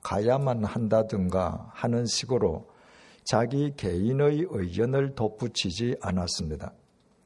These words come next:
아가보는 단지 바울의 결박과 투옥을 일러주시는 성령님의 예고를 가감 없이 전했을 뿐이었습니다.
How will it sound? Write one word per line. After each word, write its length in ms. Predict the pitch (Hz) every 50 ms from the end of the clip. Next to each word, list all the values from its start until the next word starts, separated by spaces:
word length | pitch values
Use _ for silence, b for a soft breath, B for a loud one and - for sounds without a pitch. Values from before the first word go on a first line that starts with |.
| _ _ _ _ _ _ _ _ _
아가보는 600 | - 120 107 101 139 156 156 165 151 160 160 160 147
단지 680 | - 113 101 90 87 85 92 113 143 131 92 82 - - b b b b b b b b b b b b b _
바울의 720 | - 104 98 101 123 156 165 147 123 113 117 123 127 127 B B B B B B B B
결박과 1080 | - - 123 131 139 143 139 147 139 139 - - - 113 95 87 85 95 92 - - - _ _ _
투옥을 720 | - - - 185 185 160 131 107 92 104 131 139 139 180 -
일러주시는 880 | 160 113 117 131 139 123 98 87 92 92 - - - 139 135 113 92 85
성령님의 960 | - - 110 101 98 98 104 113 117 117 123 139 143 139 123 104 92 92 95
예고를 680 | 85 87 87 85 95 101 117 135 135 104 78 - - - _ _ _ -
가감 560 | - - 78 82 82 82 104 117 123 135 143
없이 720 | - 127 104 95 - - - - 120 123 123 120 - - - _ _
전했을 640 | - - - 92 78 85 107 101 - - 113 98 92 -
뿐이었습니다. 840 | - - 113 98 92 95 95 82 78 - - 85 76 78 - -